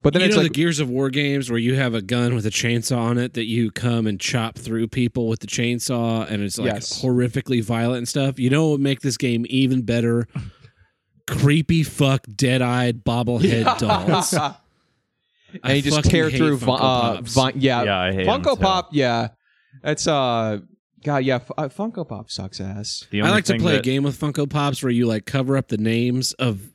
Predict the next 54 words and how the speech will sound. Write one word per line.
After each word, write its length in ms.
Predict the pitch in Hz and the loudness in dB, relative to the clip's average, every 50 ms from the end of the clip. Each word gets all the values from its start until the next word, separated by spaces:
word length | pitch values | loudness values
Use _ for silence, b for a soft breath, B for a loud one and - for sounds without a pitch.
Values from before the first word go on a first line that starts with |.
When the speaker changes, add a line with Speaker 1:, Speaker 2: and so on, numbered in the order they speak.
| _ - | _ -6
Speaker 2:
of 160 | 110 98 110 | -6 -4 -2
whatever 280 | 113 113 117 117 123 | -2 0 0 0 2
the 100 | 113 156 220 | 2 2 2
Speaker 1:
<laughs> 60 | - | 2
Speaker 2:
box 320 | - 208 220 - 175 170 | 0 0 0 0 -2 -2
says, 340 | - 147 135 135 143 143 - B 139 B B | 0 0 2 2 2 0 -2 B -6 B B
and 200 | 143 B - 143 | -6 B 0 2
then 60 | 151 | 4
you 120 | 147 139 127 | 4 4 2
hold 240 | 104 143 156 151 147 | 2 0 0 0 2
it 60 | 135 | 2
up 160 | 143 147 143 | 2 0 0
to 80 | - 143 | -2 -2
somebody 260 | - - 131 120 117 | -2 0 0 0 2
and 60 | 113 120 | 2 2
you're 80 | 120 | 0
like, 180 | 110 104 - b b b b b b - | 0 -2 -4 b b b b b b 0
"Who 180 | 139 147 139 | 2 4 4
is 200 | 139 147 143 - | 4 4 2 0
this?" 440 | 123 117 101 - 113 - - - - - - | -2 -6 -6 -6 -8 -8 -10 -10 -12 -14 -10
Speaker 1:
<laughs> 80 | - | -4
Yeah. 840 | - 262 - - 254 - - 202 190 233 185 165 175 156 156 147 156 - - 208 | -2 -2 0 0 0 0 2 2 2 2 2 2 2 0 0 0 -2 -2 -4 -8
Speaker 2:
And 640 | 220 214 208 208 202 190 185 175 160 147 139 - 127 | -16 -16 -16 -20 -20 -20 -20 -20 -20 -16 -8 -6 -4
it's 120 | 123 - | -2 -2
like, 140 | 143 117 - | -4 -4 -4
"Uh, 280 | - 139 143 135 135 131 | -2 0 2 2 2 2
that's 300 | 117 117 147 165 - - | 2 0 0 0 0 -2
a 40 | 139 | 0
guy 220 | - 151 165 170 | 0 2 2 2
in 80 | 170 160 | 2 2
a 60 | 147 | 2
suit. 440 | - - - 190 196 180 139 - - _ | 0 0 0 0 2 0 0 -2 -4 _
Is 200 | 139 135 120 123 | -2 -2 0 2
it 240 | 135 127 120 110 - _ _ _ _ _ _ _ _ _ _ _ _ _ - | 0 0 0 -2 -6 _ _ _ _ _ _ _ _ _ _ _ _ _ -10
Agent 380 | 113 120 131 113 135 135 - - _ _ - | -6 -6 -4 -4 -4 -6 -6 -10 _ _ -14
Coulson 480 | - 101 139 139 147 135 - 160 156 | -8 -4 -2 -2 0 0 0 0 -2
from 540 | 143 - 143 123 113 107 107 107 107 107 107 | 0 0 -2 -2 0 0 -2 -2 -2 -2 -2
Agents 340 | 107 113 127 110 131 123 117 | 0 -2 -2 -2 -4 -6 -6
of 60 | 110 | -4
shield? 380 | - - 135 131 135 139 135 123 | -4 -2 0 0 0 0 2 2
No, 320 | 135 165 170 175 160 147 131 | 2 2 2 2 2 2 2
this 160 | 139 143 143 | 0 -2 -2
is 100 | 143 143 | -2 0
Agent 280 | 151 151 135 147 117 | 0 0 0 -2 -4
Mulder 340 | 123 139 143 156 170 170 151 | -2 -2 -2 0 0 0 0
from 140 | 131 139 127 | 0 0 0
the 100 | 123 131 | 2 0
X-Files. 460 | 147 151 - - 147 120 110 110 107 | 0 -2 -4 -6 -4 -4 -4 -2 -2
You 60 | 131 135 | 0 2
didn't 200 | 143 135 123 120 | 2 2 2 0
recognize 540 | 123 135 135 - 151 151 147 156 165 - 170 | 0 0 0 0 0 2 2 2 0 0 0
him 100 | 165 160 | 2 2
with 140 | 151 120 | 2 2
his 200 | 120 120 107 - | 2 0 0 -2